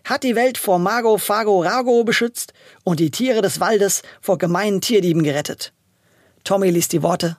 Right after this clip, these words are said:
erst ein, zwei Sekunden wirken, bevor er dann auf Audencio zeigte. „Darf ich vorstellen?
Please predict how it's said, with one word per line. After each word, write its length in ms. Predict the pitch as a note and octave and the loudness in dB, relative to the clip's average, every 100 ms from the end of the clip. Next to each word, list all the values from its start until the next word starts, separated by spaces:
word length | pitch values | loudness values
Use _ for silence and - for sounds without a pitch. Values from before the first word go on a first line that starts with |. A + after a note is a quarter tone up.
| _ - | _ -4
erst 240 | F3+ - | -4 -4
ein, 160 | E3+ E3 | -4 -4
zwei 220 | F3 D#3+ | -2 -2
Sekunden 420 | E3 E3+ - F3+ | -2 -4 -2 -2
wirken, 320 | F3+ - - - _ _ _ | -2 -2 -12 -16 _ _ _
bevor 260 | - - E3 | -8 -4 -4
er 60 | |
dann 260 | - F3 - | -2 -4 -2
auf 180 | - A#3+ | -2 0
Audencio 380 | A#3 F3+ - F3+ | 0 0 -2 -4
zeigte. 420 | - D#3+ - - _ _ _ _ - | -6 -6 -10 -16 _ _ _ _ -6
„Darf 240 | F#3 G3 | -4 -2
ich 140 | G3 | -2
vorstellen? 580 | G#3+ B3 - A3+ A#3+ A#3+ | 0 0 0 -2 -2 -4